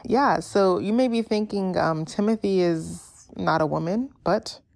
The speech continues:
his grandmother and his mother are women. So that's <laughs> why his name is being brought up.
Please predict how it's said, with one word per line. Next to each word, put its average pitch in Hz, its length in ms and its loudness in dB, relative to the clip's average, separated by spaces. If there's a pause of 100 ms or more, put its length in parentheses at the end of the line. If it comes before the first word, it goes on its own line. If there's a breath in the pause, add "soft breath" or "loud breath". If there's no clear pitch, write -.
(580)
his 160 280 -2
grandmother 208 520 0
and 208 160 0
his 214 160 0
mother 233 300 2
are 262 160 0
women. 151 360 -4
So 175 520 -2
that's 175 340 -2
<laughs> - 0 -
why 202 280 2
his 208 180 2
name 233 220 0
is 185 120 -4
being 170 240 -4
brought 160 240 -2
up. - 220 -4